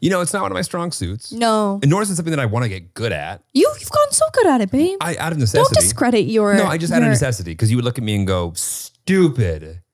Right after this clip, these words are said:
Speaker 2: I'd be like,
Speaker 1: idiot.
Speaker 2: "You can figure this out.
Speaker 1: Dumbass."
Speaker 2: You can do it.
Speaker 1: Yeah.
Speaker 2: You can do it."
Speaker 1: One of those, one of those descriptors, whichever one.
Speaker 2: And, and look, and look at where it got you. You
Speaker 1: Yeah.
Speaker 2: can do it.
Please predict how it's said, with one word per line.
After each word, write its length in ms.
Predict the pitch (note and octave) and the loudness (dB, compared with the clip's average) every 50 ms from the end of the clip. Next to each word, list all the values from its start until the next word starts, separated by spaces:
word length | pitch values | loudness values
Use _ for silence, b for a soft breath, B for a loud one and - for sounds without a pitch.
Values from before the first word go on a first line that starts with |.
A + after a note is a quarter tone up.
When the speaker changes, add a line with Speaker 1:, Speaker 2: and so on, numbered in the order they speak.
| _ _ _ - | _ _ _ -2
Speaker 2:
I'd 140 | - A#3+ G#3+ | 0 2 2
be 60 | G#3 | 4
like, 100 | G3 D#3 | 2 4
Speaker 1:
idiot. 380 | C3+ A#2 A#2+ G#2 F3 - - - | 4 4 2 2 0 -2 -6 -10
Speaker 2:
"You 220 | - G3+ A3 B3 A#3 | -4 0 0 2 2
can 160 | - A#3 A3 | 2 0 0
figure 300 | - - G3+ - G3 F3+ | 0 0 0 0 0 -2
this 160 | - - - | 0 0 0
out. 200 | D3+ D3+ C#3+ C3 | 0 2 2 2
Speaker 1:
Dumbass." 380 | A2 F#2+ F2 - - - - G#3 | 2 2 0 -4 -6 -6 -4 -2
Speaker 2:
You 100 | A3+ A#3 | -2 2
can 120 | - B3 A3 | 2 2 4
do 160 | F#3 A3 F#3+ | 4 2 2
it. 200 | B2+ - - - | 0 -2 -4 -4
Speaker 1:
Yeah. 300 | - F#2+ F#2+ F#2 E2 - - - | 0 0 2 2 0 -4 -8 -8
Speaker 2:
You 160 | - A3 G#3 G3 | -4 -2 -2 0
can 120 | - G#3+ | -2 -2
do 80 | - G3+ | 0 0
it." 220 | - - B2+ - - | -2 -2 -4 -4 0
Speaker 1:
One 160 | A2+ B2 C3 | 0 0 2
of 60 | C3 A2+ | 2 0
those, 280 | A2+ G2+ F2+ - - _ _ - | 0 -2 -2 -6 -10 _ _ -4
one 180 | A2 A2+ A2+ | -2 0 0
of 60 | G#2+ | 2
those 180 | G2 F#2+ F2 - | 0 -2 -4 -6
descriptors, 520 | F2+ F2 - D#2+ - - D2 D2 - - | -10 -12 -12 -14 -14 -14 -16 -16 -16 -16
whichever 360 | - - F2+ F2 F#2 E2+ E2 D#2 | -12 -12 -8 -6 -6 -8 -8 -10
one. 220 | D2 B1+ C#2+ E2+ | -12 -16 -8 -2
Speaker 2:
And, 300 | - C4 C4 B3+ B3 - - _ | 0 2 2 2 2 0 -2 _
and 160 | C#4+ D4 D4+ | 2 2 2
look, 160 | E4 F4 - - - - | 2 0 -2 -8 -12 -10
and 100 | - F4 | -10 -10
look 120 | F#4 F4 - | -8 -8 -8
at 60 | F4+ | -8
where 180 | E4+ F#4 F#4 F#4 | -8 -8 -10 -10
it 40 | - | -10
got 240 | - G4 G#4 G#4 - | -10 -12 -12 -10 -8
you. 140 | - A#3+ A3+ | -6 -4 -2
You 120 | A3 - | 0 2
Speaker 1:
Yeah. 120 | - - D#4 | 2 2 2
Speaker 2:
can 80 | D#4+ | 2
do 180 | E4 F#4 G4+ A4 | 2 2 2 2
it. 200 | E4 B2 - - | 0 -2 -6 -10